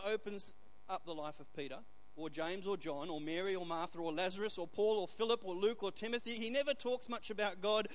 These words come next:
He never cleanses any lepers, forgives any paralyzed guys, confronts any Pharisees, never goes to Jerusalem, never cleanses the temple, doesn't upset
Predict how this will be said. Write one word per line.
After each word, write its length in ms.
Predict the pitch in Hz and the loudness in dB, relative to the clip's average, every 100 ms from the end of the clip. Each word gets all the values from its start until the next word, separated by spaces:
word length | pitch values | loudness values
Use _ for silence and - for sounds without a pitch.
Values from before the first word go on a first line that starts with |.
| - - | -8 -2
He 100 | 233 | 2
never 240 | 254 269 | 4 4
cleanses 460 | 247 247 254 240 220 | 2 2 2 2 2
any 200 | 226 220 | 4 4
lepers, 460 | 214 220 226 214 - - - | 2 2 0 0 -6 -10 -6
forgives 380 | 208 202 277 240 | -4 -2 0 0
any 180 | 247 | 0
paralyzed 600 | 226 220 220 220 214 208 - | 0 2 4 6 4 2 0
guys, 420 | 208 196 196 190 - - - | 2 4 4 2 -4 -10 -6
confronts 460 | 214 - 269 262 | -4 2 0 2
any 160 | 247 226 | -2 -2
Pharisees, 760 | - 208 220 - 220 208 196 - - - | 0 2 2 2 2 2 0 -8 -10 -4
never 180 | 226 269 | 2 4
goes 240 | 233 233 220 | 4 4 2
to 120 | 214 | 0
Jerusalem, 580 | 185 196 214 208 214 208 | 0 4 4 4 0 2
never 220 | 220 220 | 0 0
cleanses 340 | - 208 190 | 0 -2 -2
the 100 | 185 | -4
temple, 340 | 180 196 196 196 | -2 -2 0 0
doesn't 280 | 208 190 202 | 0 0 -2
upset 320 | 185 - | -4 -2